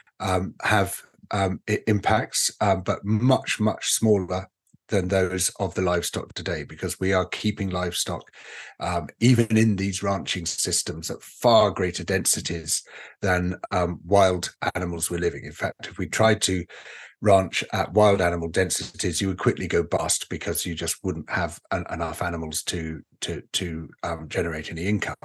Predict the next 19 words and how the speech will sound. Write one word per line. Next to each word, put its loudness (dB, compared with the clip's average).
although -6
most -2
of -14
these -6
operations -8
are -2
subsidized -6
anyway. -6
Um, -4
so, 4
for -2
instance, 0
um, -2
livestock 2
warming, 6
uh, -4
the -4
greenhouse 2
gas, 0